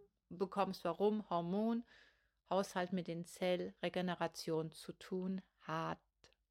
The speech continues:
unter anderem zu tun hat. Nur zur Erinnerung, in der Fünf-Elementen-Lehre hatten wir gesagt, überall wo das Qi blockiert ist, das heißt die Lebensenergie und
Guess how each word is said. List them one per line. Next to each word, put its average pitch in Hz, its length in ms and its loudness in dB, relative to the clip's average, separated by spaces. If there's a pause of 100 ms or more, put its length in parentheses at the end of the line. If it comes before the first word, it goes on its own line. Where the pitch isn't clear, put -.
(240)
unter 220 360 6
anderem 175 420 0
zu - 160 -6
tun 170 400 -4
hat. - 260 -6 (180)
Nur 254 180 2
zur 240 200 4
Erinnerung, 190 580 2 (380)
in 175 160 -4
der 160 100 0
Fünf-Elementen-Lehre 185 1600 2 (560)
hatten 214 360 2
wir 208 180 6
gesagt, 190 520 2
überall 175 420 -2
wo 180 80 -2
das 170 200 0
Qi 277 360 4
blockiert 254 640 0
ist, - 160 -4
das - 160 -8
heißt 190 240 -2
die 185 80 0
Lebensenergie 214 1120 2 (220)
und 180 240 -2